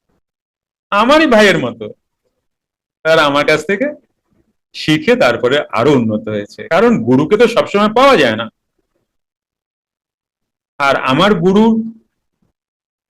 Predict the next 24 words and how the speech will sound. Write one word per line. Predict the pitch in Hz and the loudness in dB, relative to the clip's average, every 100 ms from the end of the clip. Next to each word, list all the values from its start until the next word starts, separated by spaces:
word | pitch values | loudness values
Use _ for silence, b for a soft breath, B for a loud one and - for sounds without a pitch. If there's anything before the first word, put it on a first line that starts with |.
| _ _ _ _ _ _ _ - | _ _ _ _ _ _ _ -6
বয়সও | 135 180 208 247 | 2 2 4 2
তো | 214 | 2
হয়েছিল, | 123 113 - 110 110 | 2 -2 -4 -4 -4
তো | - 170 | -4 -2
তাছাড়া | 165 156 196 | 0 0 0
তার | 208 196 196 | 0 0 2
তো | 214 208 - _ _ _ _ _ _ | 2 2 -2 _ _ _ _ _ _
অনেক | 185 254 269 262 | -2 2 2 0
কাজও | 143 139 190 202 | -4 -2 2 2
ছিল। | - 120 107 - | 0 -6 -6 -2
এই | 151 | -2
পেছ-, | 151 - 131 | -2 -4 -2
কখনো | 160 156 | 0 -2
পুনার | 139 156 160 | -2 0 0
মন্দিরে, | 135 135 131 127 - _ _ _ _ _ _ _ _ _ _ _ _ - | 0 0 0 0 -2 _ _ _ _ _ _ _ _ _ _ _ _ -6
পুনার | 151 190 170 | 0 0 2
মন্দিরে | 165 185 269 262 - - _ _ _ _ _ _ | 2 2 4 2 0 -10 _ _ _ _ _ _
বাবার | 123 123 139 | 0 2 2
মুখে | 151 156 | 0 -4
শুনেছি, | 156 143 131 123 107 _ _ _ _ _ _ _ _ _ _ _ _ _ _ _ | -6 -4 -4 -6 -16 _ _ _ _ _ _ _ _ _ _ _ _ _ _ _
"জায়গা | 113 127 160 226 | 0 2 2 4
তো | 277 | 4
কেনা | 277 269 | 4 4
হয়েছে", | 214 170 147 113 | 4 4 2 -2